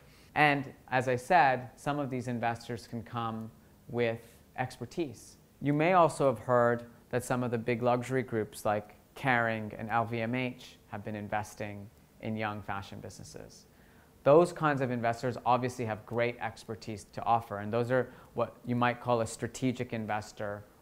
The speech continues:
or an institutional investor. So all of these kinds of external financiers or investors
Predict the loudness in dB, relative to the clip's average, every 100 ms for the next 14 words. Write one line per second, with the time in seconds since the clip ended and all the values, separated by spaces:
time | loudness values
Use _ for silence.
0 | -8 -6 -4 -8 -10 -6 -4 -4 -6 -8
1 | -8 -8 -10 -10 -14 -14 -18 -20 -20 -20
2 | 4 12 12 12 8 4 4 0 0 0
3 | 2 2 2 -2 -2 -2 -4 -8 -20 -4
4 | 0 0 0 -2 0 2 2 0 -6 -4
5 | -2 0 2 2 2 -2 -4 -4 -8